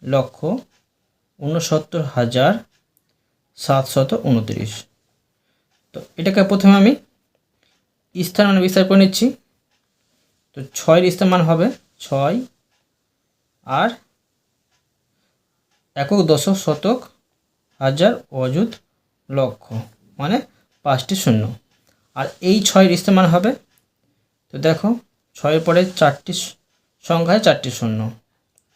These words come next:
দুই, তিন, চার। এই নয়ের স্থান মান হবে নয়ের পরে তিনটি সংখ্যা, তিনটি শূন্য। এই সাতের স্থান মান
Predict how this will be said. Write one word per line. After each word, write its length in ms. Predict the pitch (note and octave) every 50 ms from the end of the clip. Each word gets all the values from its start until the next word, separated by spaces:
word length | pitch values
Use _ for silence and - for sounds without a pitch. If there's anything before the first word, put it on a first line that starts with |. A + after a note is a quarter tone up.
| _ D#3
দুই, 200 | D3+ C#3 D#3 F#3 A#3 A#3+ - _
তিন, 220 | _ C#3 C3+ D3 F3 G3+ F#3+ F#3+ -
চার। 160 | - G#2 G#2 A2 - - _ _ _ _ _ _ _ _ _ _ _ -
এই 100 | D#3 E3 E3
নয়ের 180 | F3 F3+ F#3 F#3 F3+
স্থান 140 | F#3 G3 F#3
মান 100 | F#3 F3 E3
হবে 140 | F3+ F#3 A3 B3 G#3
নয়ের 200 | D3+ C#3+ D3+ D#3 -
পরে 140 | D#3+ E3+ E3 - -
তিনটি 260 | D#3+ D#3 D#3+ D#3 E3 E3 -
সংখ্যা, 220 | E3+ E3+ E3+ - A#3+ -
তিনটি 240 | F3+ C#3+ B2 A#2+ - - -
শূন্য। 200 | A2+ G#2+ G#2+ G#2 G#2 A2 G#2+ - - _ _ _ _ _ _ _ _ _ _ _ _ _ _ _ _ _ _ _ _ _ _ -
এই 120 | E3 F3+ F3 - - - _ _ _ _ - -
সাতের 260 | - D#3 E3+ F#3+ F#3 F3+
স্থান 140 | F#3 - F#3+
মান 100 | F#3 F#3